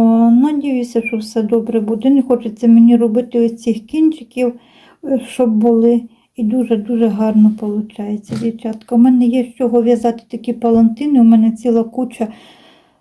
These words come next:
дундаги є прибалтійської. І я уже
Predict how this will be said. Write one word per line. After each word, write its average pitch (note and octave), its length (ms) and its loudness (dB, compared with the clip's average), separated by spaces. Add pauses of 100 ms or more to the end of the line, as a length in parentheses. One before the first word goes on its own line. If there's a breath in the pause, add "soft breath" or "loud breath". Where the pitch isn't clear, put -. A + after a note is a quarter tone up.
(300 loud breath)
дундаги B3+ 680 2
є A#3 260 0 (760 loud breath)
прибалтійської. A3+ 1200 -2
І A3+ 40 -2
я C#4 320 -4
уже B3 440 0